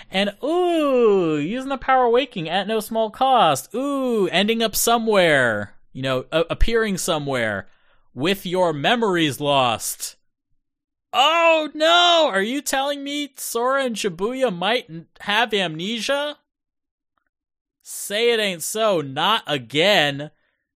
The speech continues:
Nomura, do not do this again.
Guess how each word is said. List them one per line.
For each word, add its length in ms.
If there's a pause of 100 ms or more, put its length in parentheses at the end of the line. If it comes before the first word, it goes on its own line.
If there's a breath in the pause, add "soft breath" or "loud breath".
(320)
Nomura, 560
do 140
not 320
do 240
this 260
again. 640